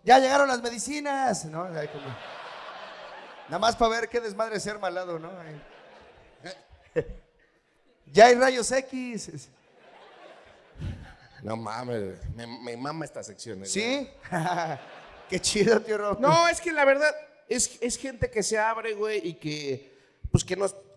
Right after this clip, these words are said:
Speaker 2: comparte un poquito de su vida. Yo siempre lo he dicho, abracen la realidad, güey. Pues,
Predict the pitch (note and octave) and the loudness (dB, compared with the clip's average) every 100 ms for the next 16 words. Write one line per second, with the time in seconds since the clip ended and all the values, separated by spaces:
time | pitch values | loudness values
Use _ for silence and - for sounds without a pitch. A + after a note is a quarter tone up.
0 | - G#3+ C4 B3+ B3 B3 C4 C4 - A#3 | -6 -2 -2 -2 -10 -14 -14 -10 -10 -12
1 | B3+ B3 A#3 A#3+ B3+ B3 A#3+ A#3+ - G#3+ | -12 -10 -8 -8 -8 -10 -12 -12 -10 -10
2 | - F#3 G3+ C4 C4 A#3 G3+ E3 D#3 D#3 | -10 -12 -10 -8 -6 -6 -4 -4 -6 -8
3 | D#3+ F3+ G#3 G3 E3+ D#3 C#3+ D#3+ C3+ | -8 -6 -6 -8 -8 -8 -6 -6 -8